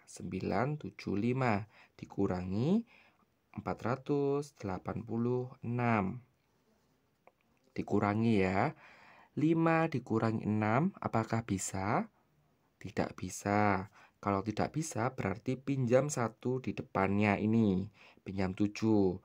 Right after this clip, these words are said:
Karena tujuh dipinjam satu, jadi tujuh ini sisanya ada enam. Di sini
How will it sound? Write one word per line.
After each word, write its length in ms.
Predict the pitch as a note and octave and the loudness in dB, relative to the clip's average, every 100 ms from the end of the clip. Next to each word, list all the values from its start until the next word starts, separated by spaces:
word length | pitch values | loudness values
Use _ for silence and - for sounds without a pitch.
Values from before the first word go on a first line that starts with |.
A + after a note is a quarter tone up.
| - - _ _ - | -18 -20 _ _ -4
Karena 320 | A2+ A2 A2+ | -2 0 0
tujuh 400 | A2+ A2 B2+ D3+ | 0 -2 -2 0
dipinjam 400 | B2 A2+ G2 F#2+ | 0 0 0 -2
satu, 640 | G#2 A2+ - - D3 E3 F3+ _ - | -2 -6 -4 -2 0 -2 -8 _ -6
jadi 480 | G2 - B2 D3 | -6 -4 -4 -4
tujuh 320 | D3 A2+ - G2 | 0 -2 0 -2
ini 140 | C#3 | 0
sisanya 500 | D3 - G#2+ A2+ C3+ | -4 -4 -2 0 0
ada 240 | C3 G2 - | -2 -4 -4
enam. 540 | F#2+ F#2+ F#2+ F#2+ F#2+ - - - _ | -4 -2 0 0 -2 -8 -20 -20 _
Di 100 | - | -18
sini 540 | - - G2+ B2+ E3 | -10 -4 -2 0 0